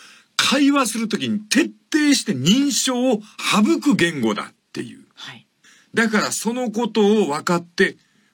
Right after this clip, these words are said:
Speaker 1: この金谷さんはね、あの、異国の生徒に日本語を教えるときは、もう絶対に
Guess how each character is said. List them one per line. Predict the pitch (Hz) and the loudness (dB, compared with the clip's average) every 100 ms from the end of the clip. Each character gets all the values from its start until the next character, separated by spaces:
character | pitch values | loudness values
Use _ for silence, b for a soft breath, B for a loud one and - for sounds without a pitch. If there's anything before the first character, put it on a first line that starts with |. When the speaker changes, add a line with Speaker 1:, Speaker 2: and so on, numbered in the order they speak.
| _ | _
Speaker 1:
こ | 147 | -2
の | 139 127 120 113 107 104 98 92 82 | 0 2 2 2 4 2 2 -2 -6
金 | 120 107 | -4 -2
谷 | 85 | -4
さ | 82 | -6
ん | 78 | -8
は | 78 | -6
ね、 | 80 73 b b b b | -6 -8 b b b b
あ | - | -2
の、 | 98 95 | 0 2
異 | 110 110 | 2 2
国 | 175 170 170 | 0 0 -4
の | 156 | -4
生 | - 170 147 | -2 0 0
徒 | 123 113 107 | 0 0 0
に | 147 135 | 0 0
日 | 127 | 0
本 | 135 135 | 0 -2
語 | 120 | 0
を | 120 | 0
教 | - 120 | 0 0
え | 104 | -2
る | |
と | 107 104 | -4 -4
き | 95 | -4
は、 | 80 - b b b | -4 -8 b b b
も | 120 | 0
う | 107 | 2
絶 | - 175 - _ _ | 0 0 -2 _ _
対 | - 233 220 | -2 4 6
に | 226 214 | 6 4